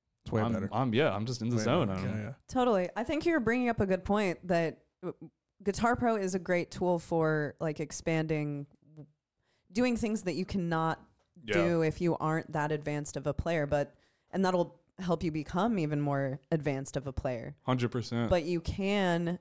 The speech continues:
Speaker 3: you know, over time, it's kinda like a, like, training wheels a little bit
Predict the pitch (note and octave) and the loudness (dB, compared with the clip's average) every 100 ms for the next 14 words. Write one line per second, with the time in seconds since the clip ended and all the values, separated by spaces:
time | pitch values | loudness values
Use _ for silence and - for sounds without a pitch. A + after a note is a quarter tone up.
0 | - F3 D#3+ D3 D3 - E3 D#3 D3+ F3+ | -6 -2 2 2 0 0 0 0 -2 -2
1 | D#3+ D3+ - F3 - G#3+ G#3 G3 F3 D#3+ | -2 -4 -6 -6 -2 -2 -2 0 0 2
2 | D3 - D#3+ - A#3+ A#3 D#3+ C3 C3+ C#3+ | 0 -2 -4 -2 -2 -2 -2 -4 -4 -2
3 | C#3 D#3+ C#3+ C3+ | 0 0 0 -2